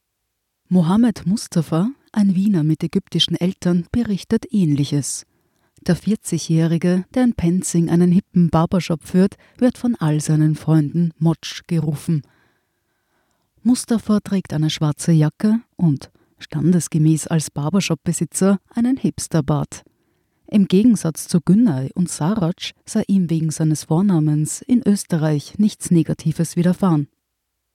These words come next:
"Ich habe einen Vollbart und heiße Mohammed. Bei Verkehrskontrollen oder auf Ämtern zeige ich mich automatisch von meiner besten Seite", sagt er.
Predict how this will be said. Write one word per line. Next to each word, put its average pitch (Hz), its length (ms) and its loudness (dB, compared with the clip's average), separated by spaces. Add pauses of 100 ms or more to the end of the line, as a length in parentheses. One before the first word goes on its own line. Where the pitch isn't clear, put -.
(560)
"Ich 202 140 -4
habe 214 160 2
einen 196 240 2
Vollbart 151 680 -2 (100)
und - 240 -4
heiße 170 300 -2
Mohammed. 170 680 0 (440)
Bei 202 100 2
Verkehrskontrollen 160 1080 0
oder 196 180 0
auf 190 100 0 (100)
Ämtern 170 580 -2
zeige 170 260 -4
ich 156 100 -6
mich 165 200 -2
automatisch 160 760 0
von 175 120 0
meiner 165 240 4
besten 151 520 -4
Seite", 147 500 -2 (460)
sagt - 360 -10
er. 139 220 -6